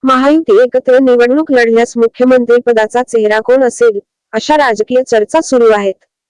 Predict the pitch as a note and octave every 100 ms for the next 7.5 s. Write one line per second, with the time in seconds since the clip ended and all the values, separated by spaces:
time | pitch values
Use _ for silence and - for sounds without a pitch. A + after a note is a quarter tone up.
0 | _ _ _ _ - A#3+ A#3+ A#3 C4+ C#4
1 | _ _ _ _ - - A#3+ - C#4 -
2 | _ _ _ - B3+ B3 - C#4+ C#4+ C4+
3 | C#4 D#4+ - F4 C#4+ D4+ D#4 C4 A#3 A#3
4 | A#3 D#4+ B3+ A#3 C4+ C#4 A3+ G3+ F#3 _
5 | _ _ _ _ C#4 D4 C#4 G#4+ - C4
6 | B3+ C4+ - - A#3+ C#4+ D4 C4 A#3+ A#3
7 | B3+ A3 - - -